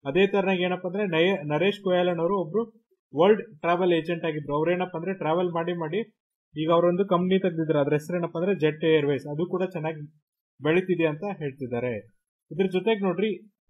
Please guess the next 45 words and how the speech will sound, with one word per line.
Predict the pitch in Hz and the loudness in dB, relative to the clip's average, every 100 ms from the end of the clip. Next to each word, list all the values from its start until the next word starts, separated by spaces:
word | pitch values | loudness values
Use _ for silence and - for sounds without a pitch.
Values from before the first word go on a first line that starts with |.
| _ | _
ಇಲ್ಲಿ | 160 175 | 0 4
author | 156 156 208 | 4 4 2
ಏನ್ | 196 | 2
ಹೇಳ್ತಿದ್ದಾರೆ | 190 180 175 160 | 0 -2 -2 0
ಅಂದ್ರೆ | 151 185 | -2 -4
ಈಗೇನ್ | 175 196 202 208 | -4 0 2 0
Startup | 196 180 170 185 185 | -2 -2 0 0 -4
India | 180 185 | -2 0
initiative | 156 165 160 180 160 | 0 -2 -4 -6 -4
ಇದೆಯಲ್ಲ, | 143 175 | -2 -2
ಇದು | 165 151 147 | -2 -2 -6
ತುಂಬಾ | 156 170 190 | -6 -2 -2
initiative. | 151 156 156 147 | -2 -4 -6 -6
ಯಾಕಂದ್ರೆ | 135 143 151 220 - - _ _ _ _ | -6 -6 -8 -8 -10 -20 _ _ _ _
Prime | 151 185 | 0 2
Minister | 202 208 202 185 | 2 0 0 0
ನರೇಂದ್ರ | 165 185 190 | 2 2 0
ಮೋದಿ | 180 180 170 180 | -2 -2 0 0
ಏನ್ | |
initiative | 175 170 175 175 180 | -2 -4 -6 -4 -4
ನ | 175 | -2
ಲಾಂಚ್ | 156 151 156 | -2 -2 -6
ಮಾಡಿದಾರಲ್ಲ, | 151 135 131 185 170 _ _ _ _ | -6 -6 -4 -6 -8 _ _ _ _
ಇದೇನಪ್ಪ | 160 185 196 190 | 0 2 2 0
ಅಂದ್ರೆ | 190 185 | 0 2
ಯಾರೆಲ್ಲ | 156 175 190 196 | 4 4 4 2
Startup | 190 165 156 185 185 | 2 0 0 0 0
ಇದಾರಲ್ಲ | 170 170 | 0 2
ಅವರಿಗೆ | 175 170 180 | 4 4 2
ತುಂಬಾ | 196 175 175 | -2 -2 -2
helpful | 156 156 175 | -2 -2 0
ಆಗುತ್ತೆ. | 165 135 135 | 0 0 -4
ಜೊತೆಗೆ | 151 156 185 180 | -4 -4 -2 -2
ಏನಪ್ಪ | 175 165 | -2 -4
ಅಂದ್ರೆ | 143 202 240 _ _ _ _ | -6 -6 -8 _ _ _ _
ನಿಮ್ಗೆ | 160 185 202 165 | -4 2 2 2
investment | 180 208 208 196 202 | 2 2 2 -2 0
ಅನ್ನು | 196 | -2
ಕೂಡ | 190 180 | 0 2
ಇದು | 180 175 185 | 2 2 0
provide | 156 156 170 | 2 4 4
ಮಾಡುತ್ತೆ | 165 160 156 | 2 0 -2
ಅಂತ | 147 147 | -4 -2
ಅವರು | 151 214 | -2 -2
ಹೇಳ್ತಿದ್ದಾರೆ. | - _ _ 135 127 127 127 127 | -6 _ _ -8 -6 -2 0 0